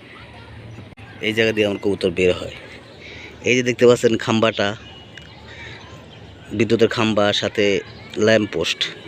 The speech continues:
এই পাশটাই তো ঠিক এই বরাবর। কবুতরগুলো এখান দিয়ে উড়ে, এই এলাকা দিয়ে উড়ে, এ দেখুন, এই এলাকা দিয়ে উড়ে। তো ওড়ার পরে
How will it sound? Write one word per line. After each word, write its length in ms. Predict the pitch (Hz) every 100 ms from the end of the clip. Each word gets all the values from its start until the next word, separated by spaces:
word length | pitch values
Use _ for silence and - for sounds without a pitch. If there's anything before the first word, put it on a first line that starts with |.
| - - -
এই 80 | 143
পাশটাই 560 | 139 143 - 160 208 220 - - -
তো 80 | 110
ঠিক 240 | - 180 117
এই 120 | 135
বরাবর। 340 | 127 113 87 - - - - - - - - - -
কবুতরগুলো 540 | 117 127 123 135 131 - - -
এখান 280 | 123 143 143
দিয়ে 160 | 143
উড়ে, 340 | 127 139 151 190 - - - - - - -
এই 260 | 135 151 123
এলাকা 340 | 151 156 170
দিয়ে 180 | 156 131
উড়ে, 260 | 117 98 90 - -
এ 40 | 110
দেখুন, 300 | 113 127 160 - - - - - - - - - -
এই 260 | 120 127 117 -
এলাকা 300 | 123 120 120
দিয়ে 180 | 127
উড়ে। 240 | 120 127 147 190 - - - - - - -
তো 100 | 107
ওড়ার 180 | 139
পরে 320 | 139 151 175